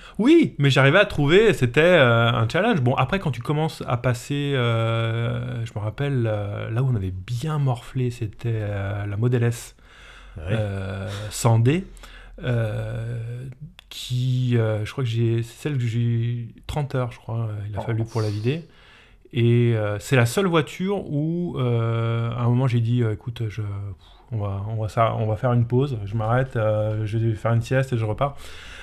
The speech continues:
Speaker 1: Euh, parce que c'était, euh, on avait eu, euh, c'était, euh, en plein mois de juillet, je crois, ou juin, en tout cas, c'était extrêmement chaud.
Speaker 2: Pas de
Speaker 1: Alors,
Speaker 2: clim,
Speaker 1: je rappelle, pas de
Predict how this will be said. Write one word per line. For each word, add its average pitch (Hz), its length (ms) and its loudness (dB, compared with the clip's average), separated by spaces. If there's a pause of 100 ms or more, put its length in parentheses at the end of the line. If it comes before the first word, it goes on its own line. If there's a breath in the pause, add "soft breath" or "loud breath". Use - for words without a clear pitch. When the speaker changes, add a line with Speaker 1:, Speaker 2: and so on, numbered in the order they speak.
(180 loud breath)
Speaker 1:
Euh, 110 320 0
parce - 200 -6
que 131 100 0
c'était, 113 320 0
euh, 110 340 0
on 110 140 -2
avait 110 160 0
eu, 113 300 2
euh, 104 760 -6 (140)
c'était, - 500 -6
euh, 110 160 0
en 92 100 -8
plein 117 200 -4
mois 135 100 -2
de 123 60 -2
juillet, 98 280 -6
je 117 80 -6
crois, 107 140 -8
ou 101 60 -4
juin, 98 200 -2
en 104 80 -2
tout - 120 -4
cas, 113 80 -6
c'était - 200 -10
extrêmement 131 760 -2
chaud. 151 460 0
Speaker 2:
Pas 143 60 2
de 131 40 2
Speaker 1:
Alors, 107 140 0
Speaker 2:
clim, 147 100 4
Speaker 1:
je 139 60 8
rappelle, 113 100 6
pas 135 120 10
de 123 60 6